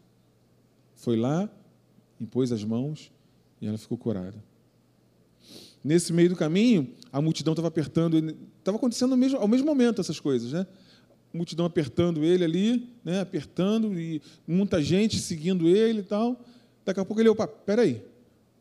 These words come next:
alguém me tocou." <laughs> Como é que você fala que alguém te tocou, cara? Um monte de gente aqui te empurrando, tocando em você, e você fala: "Alguém me tocou." Ele falou: "Opa, peraí, de mim saiu o poder." Ué,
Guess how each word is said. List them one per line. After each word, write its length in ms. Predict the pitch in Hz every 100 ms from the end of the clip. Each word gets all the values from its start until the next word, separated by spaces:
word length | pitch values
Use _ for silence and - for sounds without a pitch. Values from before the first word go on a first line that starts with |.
| _ _ _ _ _
alguém 260 | - 131 127
me 100 | 135
tocou." 400 | 135 196 147 135 - _ _ _
<laughs> 300 | _ _ -
Como 240 | - 185
é 40 |
que 60 | 226
você 160 | - 185
fala 280 | - 170
que 200 | 170 170 147 _ _ _ _
alguém 260 | - 156 180
te 120 | 180
tocou, 420 | 170 151 170 190
cara? 180 | 135 113 - _ _ _ _ _ _ _ _ -
Um 80 | 185
monte 160 | 214
de 120 | 208 175
gente 220 | 190 180
aqui 300 | - 190 185 - - _
te 140 | - 180
empurrando, 500 | 165 143 151 190 180
tocando 320 | 151 175 180
em 20 |
você, 340 | 156 151 -
e 100 | 196
você 100 | 190
fala: 160 | 185 196
"Alguém 140 | 175
me 80 | 185
tocou." 260 | 175 151 175
Ele 80 | 160
falou: 120 | 160
"Opa, 120 | -
peraí, 300 | - 135 107 _ _ _ _ _ _
de 180 | 113 127
mim 200 | 135 160
saiu 340 | - 127 143
o 40 |
poder." 440 | 160 180 117 95 95 - _ _ _ _ _ _ _ _ _ _ _ _ _ _ _ _ _ _ _
Ué, 120 | -